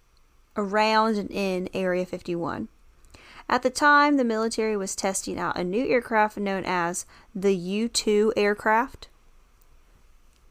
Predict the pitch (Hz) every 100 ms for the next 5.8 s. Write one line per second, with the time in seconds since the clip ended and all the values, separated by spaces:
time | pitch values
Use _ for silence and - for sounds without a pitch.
0 | _ _ _ _ _ - 196 208 208 202
1 | 320 466 - 339 330 262 214 214 214 -
2 | 214 214 214 202 - 185 180 185 - 196
3 | 185 180 - 214 208 185 - - - -
4 | 311 - - 302 302 294 - 233 214 214
5 | 208 190 - 254 208 190 - -